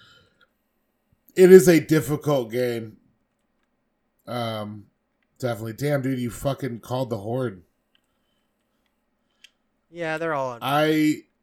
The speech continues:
Speaker 1: I don't know if, if, if, uh, your cousin, my uncle,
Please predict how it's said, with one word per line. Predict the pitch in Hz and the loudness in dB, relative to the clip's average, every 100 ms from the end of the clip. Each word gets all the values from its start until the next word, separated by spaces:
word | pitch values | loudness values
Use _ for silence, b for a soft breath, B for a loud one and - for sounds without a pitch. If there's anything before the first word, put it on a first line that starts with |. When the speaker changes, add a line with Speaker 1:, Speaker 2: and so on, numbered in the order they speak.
| - | -4
Speaker 1:
I | 139 | 0
don't | 165 | 2
know | 156 | 2
if, | 143 - _ _ _ _ _ _ _ | 0 -4 _ _ _ _ _ _ _
if, | - 131 - - - _ - | -12 -12 -12 -20 -20 _ -18
if, | 123 131 107 - 120 | -10 -8 -8 -10 -8
uh, | 113 | -8
your | 107 117 | -6 -8
cousin, | - 123 110 107 | -6 -6 -6 -8
my | 107 | -8
uncle, | 110 107 107 104 101 | -8 -10 -12 -14 -14